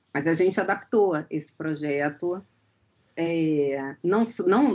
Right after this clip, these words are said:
não foi pra poder filmar, a gente adaptou esse projeto antes, porque a gente tá com questões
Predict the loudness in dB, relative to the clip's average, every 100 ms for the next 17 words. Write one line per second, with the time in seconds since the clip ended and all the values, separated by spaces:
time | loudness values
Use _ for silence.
0 | 0 -2 -2 -2 -2 -2 0 2 0 0
1 | -2 0 0 -2 -2 -4 -4 -4 -4 -2
2 | -2 0 0 2 2 4 2 -2 -4 -4
3 | -2 -2 0 0 0 -2 0 0 -2 -2
4 | -2 0 -2 -8